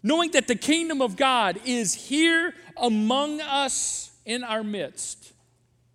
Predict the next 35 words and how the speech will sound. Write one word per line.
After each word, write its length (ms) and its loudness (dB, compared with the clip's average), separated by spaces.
And 140 -10
God's 240 -4
always 400 -6
doing 280 -12
something. 400 -16
It's, 200 -6
it's 240 -10
like, 260 -8
it's 140 -20
like 160 -20
putting 260 -6
on 120 -4
a 40 -4
different 460 -12
set 320 -10
of 80 -12
lenses, 640 -12
right? 240 -20
That, 160 -10
that 140 -10
all 200 -6
of 60 -8
a 80 -6
sudden 520 -8
bring 260 -8
things 440 -10
into 480 -12
perspective 720 -14
and 100 -10
clarity 460 -10
for 80 -12
the 80 -8
first 280 -16
time 160 -12
ever. 240 -16